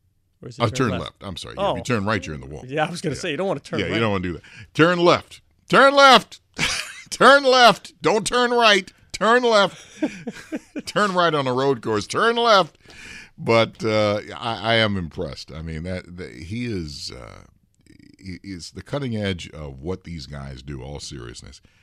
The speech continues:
Speaker 2: Um, it's a dangerous sport. We don't realize what they go through until you see something catastrophic like what happened earlier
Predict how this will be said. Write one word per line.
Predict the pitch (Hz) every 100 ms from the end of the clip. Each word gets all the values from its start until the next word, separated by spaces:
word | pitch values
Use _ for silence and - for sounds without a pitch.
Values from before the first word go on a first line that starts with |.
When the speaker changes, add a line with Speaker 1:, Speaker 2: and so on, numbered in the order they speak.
| _ _ _
Speaker 2:
Um, | - 64 60 55 52 50 _ _
it's | - - 101 -
a |
dangerous | 78 98 113 87 80
sport. | - 90 69 -
We |
don't | 85 117 -
realize | 85 92 82 71 69 65 65 - _
what | - 80 85
they | 78
go | 69 76
through | 69 76 73
until | 78 73 - 113
you | 101 92
see | - 82 78 78 _ _
something | - 104 87 - 85
catastrophic | 69 90 67 - 107 95 76 71 - _ _ _
like | - 65
what | 71 69
happened | 82 82 - 69
earlier | - 107 85 76 65